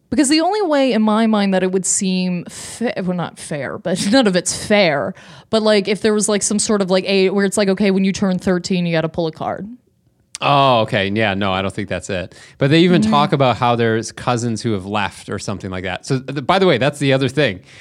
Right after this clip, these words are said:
Speaker 2: is
Speaker 1: Oh,
Speaker 2: there's
Speaker 1: you can leave. <laughs>
Speaker 2: No, you can leave, yeah. But they were talking about cousins who went and eloped, and then they just die the next day.
Speaker 1: Yeah.
Speaker 2: So it's like, because they didn't come back to the house and have the wedding there. So, like,
Speaker 1: I
Speaker 2: eh,
Speaker 1: just
Speaker 2: but, but, but I just wanna point out that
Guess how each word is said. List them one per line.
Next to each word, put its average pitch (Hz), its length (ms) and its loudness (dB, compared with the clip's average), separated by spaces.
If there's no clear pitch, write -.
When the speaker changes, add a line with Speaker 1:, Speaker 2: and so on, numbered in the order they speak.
Speaker 2:
is 120 180 -4
Speaker 1:
Oh, 143 60 6
Speaker 2:
there's 294 160 6
Speaker 1:
you 359 100 6
can 403 240 2
leave. 403 340 2
<laughs> 220 480 -2
Speaker 2:
No, 170 220 4
you 147 180 4
can 220 180 2
leave, 151 360 2
yeah. 156 240 2
But 139 180 0
they 156 80 4
were 143 60 2
talking 156 220 2
about 143 180 0
cousins 147 540 0
who 120 280 0
went 123 300 -2
and 113 140 -4
eloped, 110 520 -2
and 107 140 -4
then 107 120 -2
they 104 100 -4
just 101 240 -8
die 104 260 -2
the 107 100 -4
next - 300 -10
day. - 220 -14
Speaker 1:
Yeah. 190 320 2
Speaker 2:
So 143 220 2
it's 127 160 0
like, 110 260 0
because 127 240 0
they 123 140 0
didn't 123 540 -2
come 120 360 0
back 101 280 -2
to 120 100 -6
the 92 80 -6
house 101 260 -4
and 101 100 -8
have 95 140 -6
the 92 100 -10
wedding 98 300 -8
there. 98 340 -10
So, 131 300 2
like, 117 400 0
Speaker 1:
I 277 80 -4
Speaker 2:
eh, 185 100 4
Speaker 1:
just 175 140 2
Speaker 2:
but, 214 200 4
but, 175 460 0
but 170 160 2
I 156 60 4
just 185 180 0
wanna 202 220 2
point 165 280 0
out 175 240 2
that 226 60 -4